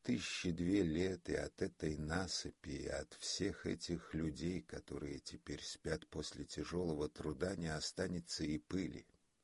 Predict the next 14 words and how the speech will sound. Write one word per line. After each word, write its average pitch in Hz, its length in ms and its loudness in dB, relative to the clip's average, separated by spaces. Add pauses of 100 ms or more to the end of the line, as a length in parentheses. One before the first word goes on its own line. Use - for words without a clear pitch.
(840)
В - 80 -16
сущности, - 580 -6
это - 240 -6
ужасно". 69 640 -2 (1500)
"А 71 100 -4
вы 82 200 -2
эти 85 200 -6
мысли 82 380 -2
бросьте", 73 720 -4 (500)
сказал 80 540 0
инженер 73 420 -4
серьезно 76 640 -4
и 69 120 -6
наставительно. 73 880 -4